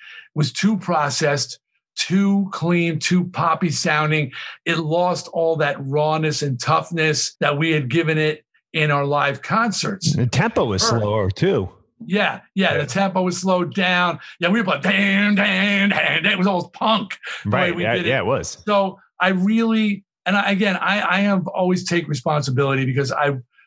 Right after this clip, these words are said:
Speaker 1: was there and, um, you know, and I could, and as I just pointed a finger at Dieter Dirks, but I don't wanna say I could have said, "No, no, no, man, it's gotta be faster. It's gotta be faster," you know, and I didn't.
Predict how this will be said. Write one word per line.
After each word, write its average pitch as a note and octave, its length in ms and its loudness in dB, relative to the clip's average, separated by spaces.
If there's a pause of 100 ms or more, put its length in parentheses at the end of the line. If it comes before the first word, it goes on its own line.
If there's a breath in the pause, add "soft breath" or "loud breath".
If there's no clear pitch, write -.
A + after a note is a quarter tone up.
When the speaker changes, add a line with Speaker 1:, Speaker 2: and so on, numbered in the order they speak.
(140)
Speaker 1:
was D3 240 0
there E3+ 400 2
and, C#3+ 400 0
um, C3+ 380 0 (240)
you B3 80 2
know, A3 160 2
and G#3+ 120 0
I G3 120 2
could, F3+ 160 -2
and F#3+ 180 -2
as F#3 240 0
I E3+ 60 0
just D#3 240 -2
pointed D#3 180 0
a B2 60 -2
finger D3+ 260 2
at C#3+ 80 -2
Dieter D3 240 0
Dirks, D3+ 240 0
but F3+ 120 0
I - 20 2
don't F3+ 100 2
wanna F3+ 140 0
say F3 180 0
I F3 140 0
could F3 400 -2
have C#3 340 -2 (560)
said, E3+ 220 -2
"No, G#3 100 0
no, G#3 120 2
no, G#3+ 140 2
man, E3 140 2
it's D3+ 100 -4
gotta E3+ 200 0
be D3 60 -2
faster. D3 420 -2
It's B2 100 -6
gotta C#3 160 2
be C3 100 -2
faster," C#3 680 0 (240 loud breath)
you D#3+ 120 -4
know, D3+ 260 0 (160 loud breath)
and D#3+ 100 2
I D#3+ 120 0
didn't. F3+ 540 0